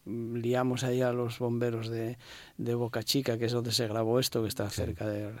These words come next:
Speaker 1: de, de Santo Domingo. Y ahí, pues, soltaron las mangueras ahí para provocar la lluvia, y bueno, fue divertidísimo, y, y después, bueno, con estos críos de ahí de la Matica, que,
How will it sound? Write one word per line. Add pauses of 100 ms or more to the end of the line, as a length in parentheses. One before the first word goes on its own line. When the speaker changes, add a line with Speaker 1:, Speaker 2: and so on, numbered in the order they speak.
(140)
Speaker 1:
de,
de
Santo
Domingo. (540)
Y
ahí, (140)
pues,
soltaron
las
mangueras
ahí
para
provocar
la
lluvia,
y
bueno,
fue
divertidísimo,
y,
y
después,
bueno,
con
estos
críos
de
ahí
de
la
Matica,
que,